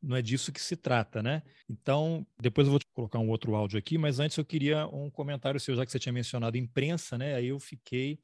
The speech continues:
enfim, não vou renovar o Estadão, <laughs> né? Vai ficar aqui. O que que você pode comentar desse trecho aí?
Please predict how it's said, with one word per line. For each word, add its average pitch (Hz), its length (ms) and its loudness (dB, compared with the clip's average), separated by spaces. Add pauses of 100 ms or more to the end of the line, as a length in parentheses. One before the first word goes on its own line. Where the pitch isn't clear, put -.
(140)
enfim, 127 220 -4
não 147 180 0
vou 160 160 4
renovar 151 400 2
o 135 40 -4
Estadão, 160 360 6
<laughs> 180 460 4
né? 165 260 -4
Vai 131 120 -6
ficar 120 340 -4
aqui. 147 420 -4
O - 40 -20
que 226 100 2
que - 80 -4
você 240 80 4
pode 233 200 6
comentar 190 460 4
desse 165 480 4
trecho 156 540 2
aí? 156 320 2